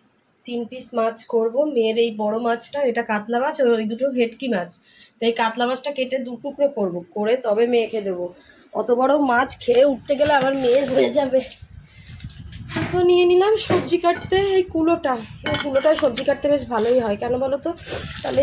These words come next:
সবজির খোসাগুলো না নিচে প-, পড়ে না। তো কি রান্না হবে তোমাদের বলি আজকে। প্রথমত হবে এই পটল দুটো দিয়ে মেয়ের মাছের ঝোল। আচ্ছা,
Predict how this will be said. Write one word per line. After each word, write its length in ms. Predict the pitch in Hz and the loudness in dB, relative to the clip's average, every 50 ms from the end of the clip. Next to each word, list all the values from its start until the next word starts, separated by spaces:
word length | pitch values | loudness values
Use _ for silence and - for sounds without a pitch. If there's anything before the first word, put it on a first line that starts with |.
| - - | 2 2
সবজির 280 | 269 233 220 220 277 262 - | -2 -2 -2 -4 -6 -8 -6
খোসাগুলো 400 | 254 226 - 254 240 254 294 349 370 381 | -6 -6 -4 -4 -2 0 2 2 4 4
না 60 | 330 240 262 254 240 | 2 2 0 0 -2
নিচে 200 | 226 214 - 262 262 262 - | -4 -2 2 2 2 2 2
প-, 240 | 202 196 180 - - - | 0 0 0 -2 -6 -2
পড়ে 220 | 214 202 208 214 208 208 | 0 0 2 2 0 -2
না। 60 | 175 165 147 - - - - - - - - - - - - - - - - - - - - | -4 -6 -10 -14 -20 -20 -20 -20 -16 -12 -12 -12 -12 -14 -20 -20 -20 -10 -10 -10 -10 -10 -10
তো 40 | 233 208 - | -10 -10 -8
কি 100 | - 247 226 208 | -4 0 2 2
রান্না 260 | 196 202 208 214 233 233 233 | 2 4 2 2 2 2 0
হবে 120 | 226 233 220 226 | 0 -2 0 0
তোমাদের 260 | 220 214 214 240 233 196 202 | 0 -2 0 -2 -4 -2 -2
বলি 180 | 190 190 196 202 202 190 | -2 -2 0 0 -2 -2
আজকে। 360 | - - - - - 208 202 202 208 208 220 214 - - - - - - 233 - - | -4 -6 -8 -4 -4 -2 0 2 2 2 0 -2 -6 -14 -20 -20 -18 -14 -14 -12 -6
প্রথমত 440 | - 202 185 214 208 208 214 208 214 226 208 | -6 -6 -2 -2 0 0 0 -2 -2 -2 -2
হবে 220 | 208 202 196 214 214 247 269 233 | -2 0 2 2 4 4 4 4
এই 60 | 220 - - | 2 2 0
পটল 260 | 202 202 202 220 214 220 214 | 0 0 2 2 0 2 0
দুটো 160 | 220 214 233 226 220 | 0 2 2 0 2
দিয়ে 140 | 233 240 262 262 247 | 2 0 2 2 4
মেয়ের 240 | 240 226 233 240 247 226 | 4 4 6 4 4 2
মাছের 300 | 208 208 185 - 226 220 202 - - | 0 -2 -2 -2 -4 -4 -4 -4 -4
ঝোল। 240 | - 208 208 196 165 165 - - - - - - - - - - - - - - - - - - - - - - - - 190 190 | -2 0 0 0 -2 -4 -8 -12 -14 -14 -14 -10 -8 -8 -8 -10 -12 -14 -14 -14 -12 -10 -10 -12 -12 -14 -20 -20 -18 -14 -12 -12
আচ্ছা, 360 | - - - - - 196 196 | -12 -10 -8 -8 -8 -6 -8